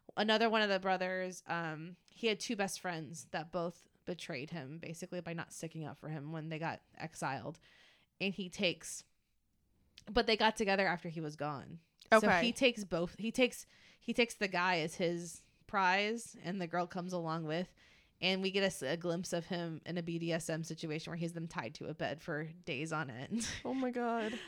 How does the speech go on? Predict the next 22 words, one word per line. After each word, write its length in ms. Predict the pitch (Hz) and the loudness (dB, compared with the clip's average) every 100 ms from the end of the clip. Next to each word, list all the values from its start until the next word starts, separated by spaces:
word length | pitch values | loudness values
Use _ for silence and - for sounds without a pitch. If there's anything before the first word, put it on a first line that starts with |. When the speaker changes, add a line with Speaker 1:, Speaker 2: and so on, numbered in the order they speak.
| - | -6
Speaker 1:
Um, 920 | - 202 202 196 175 165 156 143 180 190 | 4 6 8 6 4 2 -2 -4 -10 -4
that's 200 | 185 220 | 0 0
the 60 | 262 | 0
kind 120 | 214 | 0
of 60 | 196 | 0
shit 160 | - | -4
she's 180 | - 160 | -6 -6
into. 280 | 139 165 147 226 254 | -8 -6 2 2 4
<laughs> 80 | 285 | 4
So, 380 | 339 254 214 214 - - - - | 10 10 10 4 -8 -18 -16 6
uh, 380 | 220 214 202 190 | 10 12 10 8
the 440 | 208 196 190 180 117 | 6 6 6 4 0
Jafar 460 | 214 208 214 220 254 | -2 2 4 4 4
Jasmine 840 | 214 160 165 220 233 233 233 240 - | 2 2 2 0 0 0 0 -2 -6
is 300 | 208 196 185 | -2 -2 -2
a, 300 | 123 190 185 - _ _ _ - | -6 -8 -10 -16 _ _ _ -6
is, 140 | 196 | -2
like, 120 | 190 | -2
a, 180 | 185 185 - - | -4 -8 -12 -6
a 180 | 175 127 90 - - - | -4 -4 -8 -14 -20 -20
criminal 440 | - 233 220 208 208 | -8 -8 -6 -6 -6
syndicate 640 | - 196 196 208 233 220 | -6 -4 -2 0 -2 -2